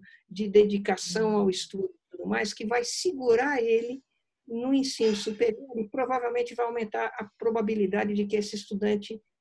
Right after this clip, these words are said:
termine o curso, que esse é um problema que a gente tem, né?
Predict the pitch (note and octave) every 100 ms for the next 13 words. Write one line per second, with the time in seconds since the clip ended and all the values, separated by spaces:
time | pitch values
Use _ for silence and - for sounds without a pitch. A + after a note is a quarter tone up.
0 | - C4 A#3 A3 C4+ C#4 G3 - E3 D3+
1 | - - _ _ - G3+ G3+ G3+ C#4 -
2 | G4 B3 C4 B3+ - G3 G3 - - D#3+
3 | E3+ G#3